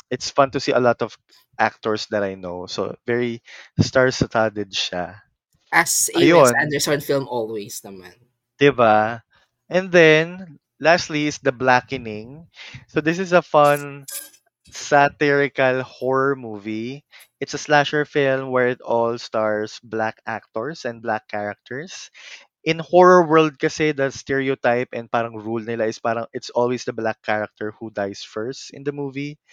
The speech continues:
Speaker 1: So parang it's a fun, it's a fun take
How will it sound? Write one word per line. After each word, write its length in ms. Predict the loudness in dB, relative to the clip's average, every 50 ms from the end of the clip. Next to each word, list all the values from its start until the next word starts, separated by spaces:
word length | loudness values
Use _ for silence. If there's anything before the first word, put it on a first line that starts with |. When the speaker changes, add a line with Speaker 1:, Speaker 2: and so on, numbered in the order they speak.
| -20 -20 -20 -20 -20 _
Speaker 1:
So 160 | _ -4 0 4
parang 320 | 6 6 6 6 4 4
it's 240 | 2 -2 -4 -4 -4
a 80 | -8
fun, 720 | -8 -6 0 2 4 6 6 6 6 4 2 -2 -10 -18 -20 _ _ -20 _ _ _
it's 240 | -8 -6 -4 -2 -2
a 40 | -2
fun 360 | 2 4 4 4 4 4 -2 _ 0
take 240 | 2 2 2 2